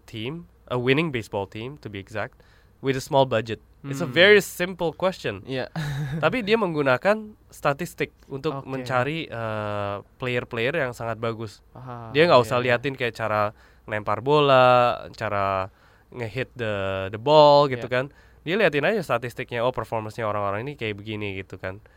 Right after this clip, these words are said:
Speaker 1: Terus akhirnya, uh, sudah tahu pertanyaannya, terus dia lihat, dia gali datanya, dia dapet datanya, terus dia bisa identify player-player mana yang dia mesti recruit
Speaker 2: Recruit.
Speaker 1: akhirnya.
Speaker 2: Oh, oke, I see. Uh,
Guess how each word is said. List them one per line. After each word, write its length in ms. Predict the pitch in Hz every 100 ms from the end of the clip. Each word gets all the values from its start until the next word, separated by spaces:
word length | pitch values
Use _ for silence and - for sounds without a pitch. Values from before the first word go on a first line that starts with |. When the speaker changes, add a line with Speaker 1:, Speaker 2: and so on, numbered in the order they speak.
| _ _ _
Speaker 1:
Terus 400 | 127 139 - -
akhirnya, 480 | 113 117 123 185 - _ _ _ _ _ -
uh, 720 | 123 120 113 110 110 107 107 113 - _
sudah 320 | - 143 143
tahu 160 | 120 127
pertanyaannya, 560 | 127 120 120 123 175 180
terus 160 | - 160
dia 160 | 180 185
lihat, 160 | 180 - _
dia 320 | 143 139 139
gali 240 | 123 123
datanya, 400 | 120 107 107 131
dia 160 | 175 180
dapet 160 | 127 120
datanya, 480 | 107 - 110 170
terus 160 | 175 156
dia 320 | 175 175 80
bisa 160 | 135 110 113
identify 480 | 120 113 - 165
player-player 560 | 170 120 117 110 113 117
mana 240 | 165 165
yang 80 | 120
dia 160 | 110 110
mesti 640 | 107 - 107 101 95 95 - _ _ _
recruit 320 | 135 - 104 98
Speaker 2:
Recruit. 80 | -
Speaker 1:
akhirnya. 400 | - 101 95 92 - 131
Speaker 2:
Oh, 240 | 139 143 -
oke, 400 | 113 - 120 113 -
I 80 |
see. 240 | 127 - 123 - -
Uh, 320 | 147 147 160